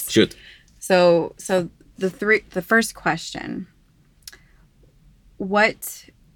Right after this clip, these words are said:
Speaker 2: do you think humanity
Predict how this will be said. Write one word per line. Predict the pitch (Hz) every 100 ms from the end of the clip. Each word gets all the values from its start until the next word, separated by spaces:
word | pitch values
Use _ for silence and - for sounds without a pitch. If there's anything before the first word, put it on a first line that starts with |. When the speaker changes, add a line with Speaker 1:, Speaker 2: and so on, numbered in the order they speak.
| _ _ _ _ _ _ _ 190
Speaker 2:
do | 180
you | 202 202
think | - 185 175 - _ _ _ _ _ _ _ _ _ _ _
humanity | - 196 180 170 170 170 165